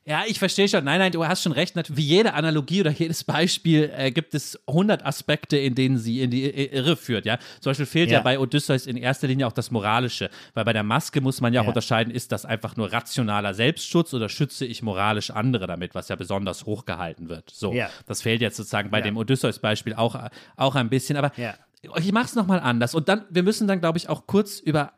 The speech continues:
Speaker 1: ein vielleicht auch privates Problem, was aber sehr allgemein ist, ja, das Private ist politisch, von mir reden, nämlich ich muss jetzt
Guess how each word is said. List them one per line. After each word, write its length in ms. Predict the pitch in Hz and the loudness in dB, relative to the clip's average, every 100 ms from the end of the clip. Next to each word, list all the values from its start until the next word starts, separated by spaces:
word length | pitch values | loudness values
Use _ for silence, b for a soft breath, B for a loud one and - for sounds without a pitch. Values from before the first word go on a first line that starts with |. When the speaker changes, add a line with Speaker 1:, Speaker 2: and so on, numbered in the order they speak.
| _ | _
Speaker 1:
ein 280 | 135 135 127 - | -4 -2 -2 0
vielleicht 240 | 151 - | -2 2
auch 160 | 214 214 | 0 2
privates 500 | 240 185 233 226 - | 0 2 0 -2 -4
Problem, 380 | 185 170 175 | -4 2 2
was 160 | 175 160 | 2 -2
aber 120 | 165 | -2
sehr 280 | 147 165 180 | -2 -2 0
allgemein 500 | 165 165 156 151 180 | 0 2 2 4 4
ist, 160 | 170 151 | 2 0
ja, 60 | |
das 100 | 143 | -2
Private 380 | - 147 147 165 | 0 0 -2 -4
ist 100 | 156 | -4
politisch, 400 | - 147 165 147 | -2 -2 -2 -2
von 140 | 156 | 2
mir 180 | 147 165 | 4 4
reden, 180 | 147 147 | 2 2
nämlich 240 | 143 143 | 2 0
ich 140 | 147 - | -2 2
muss 300 | 156 226 - | 4 4 2
jetzt 340 | 180 - - | 0 -2 -14